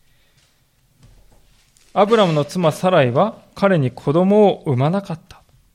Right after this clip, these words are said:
まあ、あー、簡単にこう書かれています。このサライという人は創世記の十一章でアブラムの妻であるとこう書かれていて、聖書に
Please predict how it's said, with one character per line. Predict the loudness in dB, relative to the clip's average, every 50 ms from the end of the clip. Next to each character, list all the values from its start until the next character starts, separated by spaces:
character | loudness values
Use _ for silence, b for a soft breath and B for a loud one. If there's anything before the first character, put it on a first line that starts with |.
| _ _ _ _ _ _ _ _ _ _ _ _ _ _ _ _ _ _ _ _ _ _ _ _ _ _ _ -4
ま | 0 0 0 0 -2 -10 -20 _ _ -14
あ、 | -8
あ | -6 -6 -4 -4 -6 -6
ー、 |
簡 | -6 -4 -4 -2
単 | -2 -2 -2
に | -2 -2
こ | -4 -4 -6
う | -6
書 | -6 -2
か | 0 0
れ | 0 -2
て | -4
い | -6
ま | -6 -8
す。 | -10 -10 -14 -20 -20 -20 _ B B B B B B B
こ | -2 0
の | 0
サ | 0 0 0
ラ | 2 2
イ | 2 2
と | 2 0
い | 0 0
う |
人 | -2 -2 0 0
は | 0 0
創 | 0 -2 -6 -4
世 | -2 -4 -4 -2
記 | -2
の | -2 -4 -4
十 | -4 -2 -2 -2 -2
一 | -4
章 | -4 -6 -6 -6 -6 -6 -4
で | -2 -2 -2 -2 -2 -4 B B B B
ア | -2 0 0
ブ | 2 2
ラ | 2 2
ム | 0 0
の | -4 -6
妻 | -6 -6 -4 -2 -2 -2
で | -2 -6
あ | -12 -12
る | -16
と | -18 -20
こ | -16 -12 -12 -12
う | -12
書 | -14 -18 -20 -20 -20 -20 -20 -20 -16 -12 -8
か | -4 -4 -4
れ | -4
て | -6 -10
い | -18 -20
て、 | -20 -20 -20 _ _ _ _ b b b b b b b b b b b -10 -6
聖 | -2 -2 -2
書 | 0 0 -2
に | -2 -2 -2 -4 -6